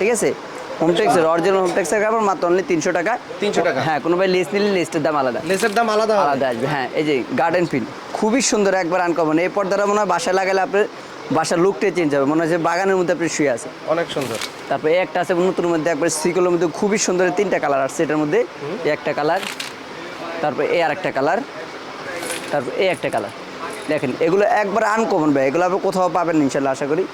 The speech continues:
Speaker 1: তারপর এই যে লটকন আছে, এটার মধ্যে খুবই সুন্দর একটা পর্দা আছে, এটার মধ্যে চারটা করে কালার থাকবে। এটা হচ্ছে অ্যাশ কালার মধ্যে, এটা খুবই সুন্দর, মাত্র only দুইশো আশি টাকা।
Speaker 2: দুইশো আশি টাকা?
Speaker 1: হ্যাঁ, চার কুচির এক পিস, এই যে তারা ডিজাইন, এটাও খুবই সুন্দর,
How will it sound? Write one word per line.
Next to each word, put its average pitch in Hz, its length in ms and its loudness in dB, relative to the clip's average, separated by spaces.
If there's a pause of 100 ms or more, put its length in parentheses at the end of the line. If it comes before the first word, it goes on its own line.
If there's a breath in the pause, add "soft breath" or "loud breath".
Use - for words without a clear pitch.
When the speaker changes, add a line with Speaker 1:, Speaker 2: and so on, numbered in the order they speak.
(340)
Speaker 1:
তারপর 160 240 0
এই 175 60 4
যে 180 120 4
লটকন 185 280 0 (120)
আছে, 185 140 0 (140)
এটার 175 200 0
মধ্যে 175 160 0 (100)
খুবই 190 280 0
সুন্দর 170 180 2 (120)
একটা 175 200 -2
পর্দা 160 260 0
আছে, 208 140 0 (420)
এটার 160 160 2
মধ্যে 175 200 2
চারটা 202 260 0
করে 185 160 2
কালার 165 220 2
থাকবে। 170 220 2 (380)
এটা - 100 -2
হচ্ছে 160 160 0
অ্যাশ 156 160 0
কালার 175 240 2
মধ্যে, 170 160 0 (100)
এটা 180 120 0 (120)
খুবই 165 260 2
সুন্দর, 156 200 2 (100)
মাত্র 165 200 0
only 170 240 4
দুইশো 160 240 2
আশি 135 200 -4
টাকা। 113 140 -2 (220)
Speaker 2:
দুইশো 180 300 -2
আশি 185 180 -6
টাকা? 147 120 -2
Speaker 1:
হ্যাঁ, 113 140 -4 (480)
চার 170 180 0
কুচির 175 280 0
এক - 60 -4
পিস, 202 140 4 (220)
এই 143 80 2
যে 139 120 2
তারা 170 160 2 (100)
ডিজাইন, 131 220 0 (580)
এটাও 196 260 2
খুবই 202 240 4
সুন্দর, 139 160 2